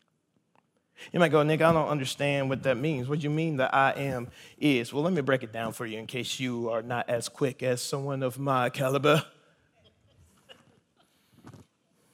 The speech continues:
This is what I am means. When he says, "I am," you know what he's saying?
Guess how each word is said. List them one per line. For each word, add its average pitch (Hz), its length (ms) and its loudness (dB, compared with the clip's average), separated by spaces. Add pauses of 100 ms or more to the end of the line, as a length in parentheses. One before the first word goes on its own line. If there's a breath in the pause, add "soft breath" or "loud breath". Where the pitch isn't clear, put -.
(960 soft breath)
This 294 220 10
is 339 100 8
what 294 160 12
I 240 220 12
am 214 280 10
means. 175 280 6
When 196 100 10
he 302 160 12
says, 302 220 10
"I 262 220 12
am," 285 360 12
you 302 80 8
know 320 100 10
what 330 100 10
he's 302 160 10
saying? 311 240 12